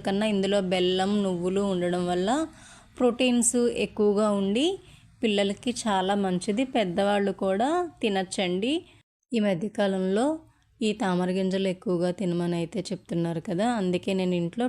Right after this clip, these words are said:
టూ వెరైటీస్ అయితే చెప్తున్నాను. ముందుగా ఫస్ట్ ప్రాసెస్లోకి వెళ్ళిపోదాం. నేను చూపిస్తున్న కప్ సైజులో నేనైతే మకానా తీసుకున్నానండి. మీరు ఇంకా కావలిస్తే కొన్ని ఎక్కువ తీసుకోవచ్చు. ముందుగా స్టవ్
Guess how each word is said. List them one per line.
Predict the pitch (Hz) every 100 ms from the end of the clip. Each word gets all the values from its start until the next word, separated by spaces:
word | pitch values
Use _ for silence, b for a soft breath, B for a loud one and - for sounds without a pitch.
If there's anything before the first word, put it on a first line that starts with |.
| 254
టూ | 240 220
వెరైటీస్ | 202 180 170 180 196
అయితే | 180 180
చెప్తున్నాను. | 190 165 196 220 247
ముందుగా | 208 185 185 233 240
ఫస్ట్ | 208 - 185
ప్రాసెస్లోకి | 202 185 190 180 196 180 180
వెళ్ళిపోదాం. | 165 - 175 190 302 - b b b b b b b _ _ _ - 220
నేను | 214 214 202
చూపిస్తున్న | 214 - 190 - 214 226 220
కప్ | 190 - -
సైజులో | 208 185 175 226 220
నేనైతే | 185 180 175 196 190
మకానా | 175 175 175 180
తీసుకున్నానండి. | 180 170 - 170 165 170 165 190 311 B B B B 208
మీరు | 190 185
ఇంకా | 170 - 180 185
కావలిస్తే | 175 165 165 - 254 294 302 - - -
కొన్ని | 190 175 185
ఎక్కువ | 175 - 180
తీసుకోవచ్చు. | 180 175 - 220 196 - 262 349 - _ _ _ b b b b b b - 202
ముందుగా | 190 185 185 240 294 -
స్టవ్ | - 190